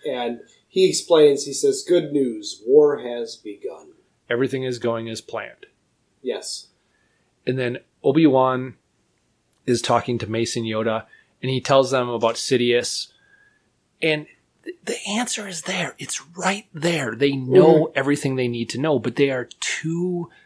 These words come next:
Speaker 2: proud. They are, they're too sure of themselves to see what is right in front of them.
Speaker 1: But Obi-Wan says, "It's a good thing that we had the clone warm,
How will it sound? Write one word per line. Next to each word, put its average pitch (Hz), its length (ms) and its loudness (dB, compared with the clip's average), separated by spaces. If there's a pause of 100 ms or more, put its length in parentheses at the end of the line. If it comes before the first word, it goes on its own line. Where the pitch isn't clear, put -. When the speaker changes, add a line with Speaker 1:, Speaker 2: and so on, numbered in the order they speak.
(500)
Speaker 2:
proud. 113 640 -2
They 117 160 -2
are, 113 280 -6
they're 110 280 -8
too - 340 -6
sure 135 340 -6
of 123 80 -8
themselves 117 600 -2
to - 140 -10
see 135 380 -4
what 107 160 -2
is 110 240 -6
right 117 200 0
in 113 100 -12
front 117 260 -6
of 104 80 -10
them. - 140 -16 (600)
Speaker 1:
But 156 140 2
Obi-Wan 165 500 8
says, 143 380 0
"It's 151 180 -4
a 143 60 -2
good 196 220 10
thing 170 200 6
that 147 120 6
we 143 160 2
had 139 200 -2
the 127 60 -8
clone 143 460 2
warm, 135 320 0